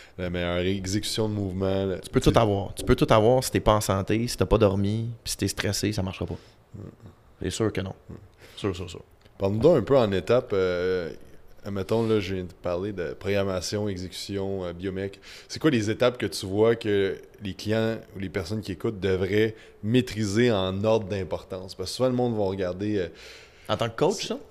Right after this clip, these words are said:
Speaker 1: euh, en tant que
Speaker 2: Ou en tant que
Speaker 1: personne qui
Speaker 2: personne ?
Speaker 1: s'entraîne, là,
Speaker 2: Ok.
Speaker 1: tu sais, ou, ou en tant que coach, là, tu sais, parce que je pense que c'est bon pour tout. Parce que, tu sais, souvent, mettons, euh,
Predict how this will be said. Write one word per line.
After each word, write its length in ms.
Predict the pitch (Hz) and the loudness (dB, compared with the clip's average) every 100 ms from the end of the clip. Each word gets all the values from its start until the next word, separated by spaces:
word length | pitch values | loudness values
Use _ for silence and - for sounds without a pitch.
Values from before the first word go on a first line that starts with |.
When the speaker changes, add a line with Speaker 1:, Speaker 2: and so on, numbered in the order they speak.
| - | -20
Speaker 1:
euh, 600 | - 104 - 107 117 120 | -18 -20 -20 -8 -2 2
en 40 | |
tant 160 | 139 185 | 2 2
que 100 | 135 | 2
Speaker 2:
Ou 40 | |
en 20 | |
tant 0 | |
que 60 | 104 | 4
Speaker 1:
personne 320 | 120 113 120 139 | 4 6 4 4
qui 20 | |
Speaker 2:
personne ? 240 | 117 - 135 | 2 0 2
Speaker 1:
s'entraîne, 560 | 110 104 101 110 151 | 4 2 0 -2 0
là, 60 | 139 | -2
Speaker 2:
Ok. 40 | 120 | 0
Speaker 1:
tu 80 | 151 | 2
sais, 140 | 139 | 0
ou, 240 | 117 104 104 | -2 -4 -4
ou 100 | 113 | -2
en 60 | 135 | 0
tant 100 | 196 | -2
que 60 | |
coach, 320 | - 92 - 139 | -4 -8 -8 -12
là, 60 | |
tu 60 | 120 | -12
sais, 40 | 139 | -12
parce 160 | 123 | -12
que 60 | - | -12
je 40 | |
pense 120 | 110 | -8
que 60 | 107 | -6
c'est 100 | 101 | -4
bon 140 | 104 | -6
pour 160 | 110 101 | -6 -10
tout. 100 | 82 | -2
Parce 160 | 120 107 | -2 0
que, 80 | 123 | 0
tu 80 | |
sais, 80 | 160 | 0
souvent, 300 | - 123 139 | -2 4 4
mettons, 380 | 123 113 139 127 | 4 2 2 2
euh, 580 | 95 87 87 80 67 | 0 -2 -2 -4 -8